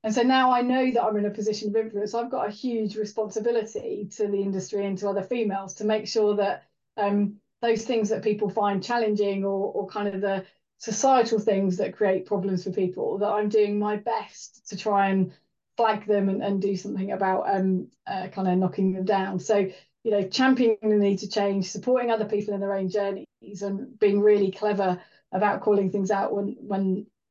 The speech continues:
things aren't quite as they should be. Um, I think the reason it's taking us so long is just that there is no magic bullet, because we're talking about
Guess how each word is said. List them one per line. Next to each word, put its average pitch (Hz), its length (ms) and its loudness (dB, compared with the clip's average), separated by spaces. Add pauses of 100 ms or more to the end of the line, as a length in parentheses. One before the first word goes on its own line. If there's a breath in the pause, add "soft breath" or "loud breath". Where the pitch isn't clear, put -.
(260)
things 208 220 -2
aren't 190 220 -2
quite 202 220 0
as 185 100 -2
they 190 100 0
should 214 240 -2
be. - 340 -2 (340 loud breath)
Um, 220 340 0 (280)
I 226 60 -2
think 269 240 -2
the 240 100 2
reason 254 320 2
it's - 160 -8
taking 240 480 -2
us 202 120 -4
so 202 160 -4
long 202 440 -2
is 220 160 -2
just 226 280 -4
that 233 100 0
there 226 180 6
is 269 160 2
no 208 160 0
magic 190 460 -2
bullet, 196 340 -2
because 220 260 0
we're 240 140 0
talking 262 360 0
about 202 400 0